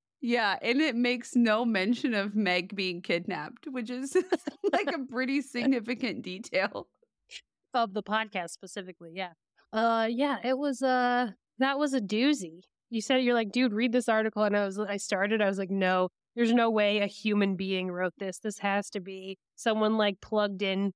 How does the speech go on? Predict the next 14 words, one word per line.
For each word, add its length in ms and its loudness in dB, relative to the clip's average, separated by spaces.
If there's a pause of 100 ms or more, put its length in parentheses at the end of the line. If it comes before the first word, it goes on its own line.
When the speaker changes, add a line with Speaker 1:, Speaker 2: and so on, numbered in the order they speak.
(140)
Speaker 2:
four 380 2
of 100 -2
our 140 2
episodes 760 0
randomly, 680 -2
and 180 -4
that's 260 -2
what 140 -2
it 100 -8
<laughs> 0 -
came 280 2
Speaker 1:
Mm-hmm. 220 2
Speaker 2:
up 280 -4
with." 160 2